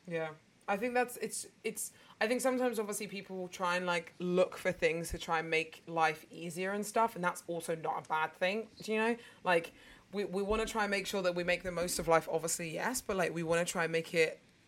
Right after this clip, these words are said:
not an easier life either, but, like, somewhat simple, you know? Something that gives us that nice pleasure from those moments. They're like, "Yep, that was a,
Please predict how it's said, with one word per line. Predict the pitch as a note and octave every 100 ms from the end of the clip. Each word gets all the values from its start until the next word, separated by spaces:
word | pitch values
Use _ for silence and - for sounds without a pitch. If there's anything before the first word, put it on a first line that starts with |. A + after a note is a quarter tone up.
| _ - C#4
not | F4+
an | C4+
easier | F#3 F3+ F#3 A3+
life | A3+ A#3+ A#3+
either, | B3 B3+ B3+ C#4
but, | G3+ D#3+
like, | A3+
somewhat | - - G3 F#3+ G3 G3 -
simple, | - F#3 E3 - E3 - - -
you | E3+
know? | E3+ F3 G3+ - -
Something | - A3 A3
that | G#3 F3+ E3+
gives | F#3+ F#3+ G3
us | F#3
that | F#3+ F#3
nice | F3+ F#3 F3+ - -
pleasure | - F#3 F3 F3+
from | F3 F3 E3+
those | E3+ E3
moments. | D#3+ D#3+ D#3+ -
They're | E3+
like, | D#3+ D#3 C4+
"Yep, | D4 A3+
that | G#3+
was | G#3 G3+
a, | F#3